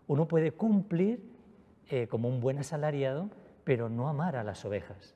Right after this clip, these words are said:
no ser buen pastor. ¿Se entiende, no? Entonces, estar bajo la ley, eh, es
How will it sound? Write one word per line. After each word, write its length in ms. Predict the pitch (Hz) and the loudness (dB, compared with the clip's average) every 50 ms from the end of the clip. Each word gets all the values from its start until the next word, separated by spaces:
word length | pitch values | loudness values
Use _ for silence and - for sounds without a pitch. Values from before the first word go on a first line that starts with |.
| _ _ - | _ _ -10
no 120 | - 120 | -8 -8
ser 160 | - - 120 120 | -6 -6 -6 -6
buen 240 | 131 139 143 131 | -4 -4 -4 -4
pastor. 380 | 120 110 - - - - 117 92 - - _ _ _ _ _ _ _ _ - - - - - - - - | -6 -8 -10 -10 -10 -10 -10 -10 -12 -16 _ _ _ _ _ _ _ _ -20 -20 -20 -20 -20 -20 -20 -12
¿Se 120 | - - | -8 -6
entiende, 440 | 120 104 - 156 147 131 110 98 98 | -4 -2 2 4 4 4 2 0 -4
no? 140 | 139 208 - - - - | -4 -6 -6 -8 -14 -8
Entonces, 260 | - - 170 139 - | 0 2 2 2 2
estar 240 | 156 - - 151 156 | 0 0 0 2 2
bajo 240 | 185 170 - - 175 | 2 0 2 4 4
la 180 | 160 151 139 143 | 4 4 4 2
ley, 400 | 151 175 185 190 214 240 - - - - - - - - - - | 2 2 2 2 2 0 -2 -6 -12 -18 -20 -20 -20 -18 -6 0
eh, 300 | 151 135 127 127 139 - | 2 4 4 4 2 2
es 300 | 175 151 156 139 - - | 2 2 2 0 -2 -8